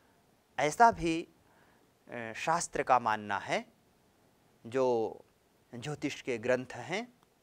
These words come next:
जैसे हम एक फेस रीडिंग भी सुनते हैं,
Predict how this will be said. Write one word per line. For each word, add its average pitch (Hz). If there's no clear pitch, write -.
जैसे 117
हम 110
एक 104
फेस 139
रीडिंग 135
भी 135
सुनते 143
हैं, 180